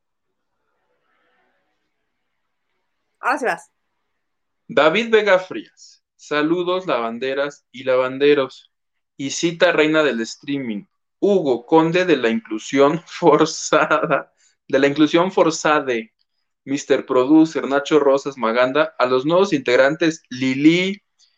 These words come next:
Speaker 2: y el colaborador de Barba".
Speaker 1: El cora-, el colaborador de la Barba es Gil Huerta y es satelital porque él, él, este, corresponde a otra nómina que creo que no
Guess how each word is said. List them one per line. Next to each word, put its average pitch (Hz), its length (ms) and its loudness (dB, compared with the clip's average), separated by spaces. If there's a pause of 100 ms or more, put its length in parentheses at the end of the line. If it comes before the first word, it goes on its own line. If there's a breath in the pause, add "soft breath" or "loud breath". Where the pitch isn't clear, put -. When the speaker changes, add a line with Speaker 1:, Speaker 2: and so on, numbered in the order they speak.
(240)
Speaker 2:
y 147 160 4
el 151 120 4
colaborador 180 800 2
de 175 80 -6
Barba". 107 480 -2 (1300)
Speaker 1:
El 269 220 -6
cora-, 294 520 2
el 247 140 -10
colaborador 269 600 0
de 349 100 2
la 269 120 0
Barba 240 400 0
es 226 240 -6
Gil 247 200 -8
Huerta 226 440 -2
y 214 120 -2
es 190 100 -6
satelital 202 720 -6
porque 160 440 -8
él, 175 320 -6 (760)
él, 208 320 0
este, 220 360 -2
corresponde 214 540 -4
a 220 100 0
otra 214 220 -2
nómina 196 480 -4
que 170 120 -14
creo 180 220 -8
que 196 100 -8
no 170 320 -8